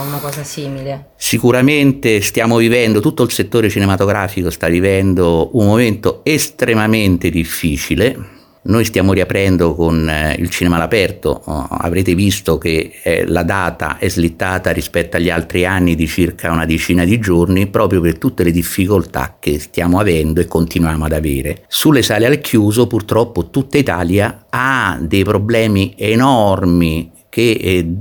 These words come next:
Speaker 2: dovranno essere risolti, e sperando che si possano risolvere, perché la distribuzione non fa uscire i film, in quanto le sale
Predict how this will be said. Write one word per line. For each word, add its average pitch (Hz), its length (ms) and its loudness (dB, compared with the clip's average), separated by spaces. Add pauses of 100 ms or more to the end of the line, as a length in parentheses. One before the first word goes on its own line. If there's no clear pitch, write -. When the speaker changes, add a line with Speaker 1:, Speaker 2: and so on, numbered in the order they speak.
(120)
Speaker 2:
dovranno 110 600 2
essere 98 400 0
risolti, 104 720 0 (520)
e 123 80 0
sperando 139 680 2
che 131 200 2
si - 300 -2
possano 101 540 2
risolvere, 85 760 0
perché 87 1040 2
la 82 140 0
distribuzione 90 1200 2
non 92 220 0
fa - 160 -2
uscire 92 480 0
i 87 80 4
film, 104 520 2 (380)
in 90 200 0
quanto 101 440 0
le 90 120 2
sale 98 640 0